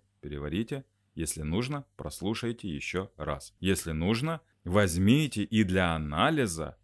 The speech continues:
у вас же критическое мышление, посмотрите.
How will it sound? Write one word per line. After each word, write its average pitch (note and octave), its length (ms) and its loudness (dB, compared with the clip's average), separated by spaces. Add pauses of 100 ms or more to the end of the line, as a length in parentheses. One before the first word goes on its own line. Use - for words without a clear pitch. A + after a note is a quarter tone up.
(140)
у D#2 80 -10
вас D2+ 160 -2
же C#2+ 120 -8
критическое G2 680 -4
мышление, F2+ 600 -2 (140)
посмотрите. G3+ 960 -2